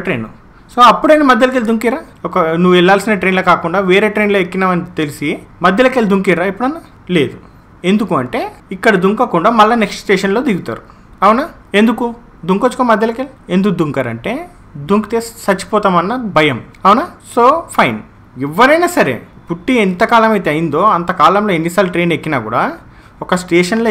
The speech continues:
ఎక్కి ఇంకో స్టేషన్లో దిగడమే జరిగింది, అవునా? కన్ఫర్మ్. ఒకవేళ ఫ్యూచర్లోనైనా మీరు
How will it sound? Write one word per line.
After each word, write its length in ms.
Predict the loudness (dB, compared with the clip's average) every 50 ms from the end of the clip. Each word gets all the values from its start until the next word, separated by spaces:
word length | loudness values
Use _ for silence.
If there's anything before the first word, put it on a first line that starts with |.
| 2 0
ఎక్కి 220 | 0 -2 -4 -4 -2 -2 -2 -4
ఇంకో 140 | -2 -2 -4 -2
స్టేషన్లో 380 | -2 -2 0 0 0 -2 0 0
దిగడమే 320 | 0 0 0 0 0 0 0 2
జరిగింది, 340 | 0 0 0 -2 -6 -8 -10 -14 -20 -20 -20 -20 -4 0 2
అవునా? 180 | 2 2 2 -2 -6 -10 -16 -20 -6 -2 0
కన్ఫర్మ్. 320 | 0 0 0 -2 -6 -6 -10 -16 -10 -4 -2 -2
ఒకవేళ 280 | 2 2 2 2 2 0 0
ఫ్యూచర్లోనైనా 800 | 0 -2 0 2 2 2 4 4 4 4 4 2 2 2 2 2 2
మీరు 180 | 2 2 2